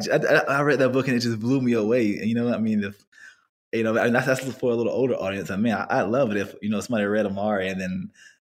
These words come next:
you know, just, you know, kinda love, love where she's from and, you know,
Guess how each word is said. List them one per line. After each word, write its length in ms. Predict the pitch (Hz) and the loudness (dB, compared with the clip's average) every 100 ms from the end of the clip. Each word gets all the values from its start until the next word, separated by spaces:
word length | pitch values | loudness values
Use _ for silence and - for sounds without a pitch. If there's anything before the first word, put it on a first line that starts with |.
| - | -6
you 100 | 104 | -4
know, 60 | |
just, 320 | 101 104 - - - | -2 -2 -4 -8 -10
you 60 | |
know, 80 | 98 | -8
kinda 360 | 95 104 85 - | -2 -2 -2 -6
love, 300 | 76 107 110 - | -6 -2 -2 0
love 200 | 113 113 | 0 2
where 120 | 113 | 2
she's 180 | 101 104 | 0 -4
from 400 | - 113 98 90 | -2 0 0 -4
and, 80 | 82 | -6
you 80 | 92 | -6
know, 160 | 90 | -8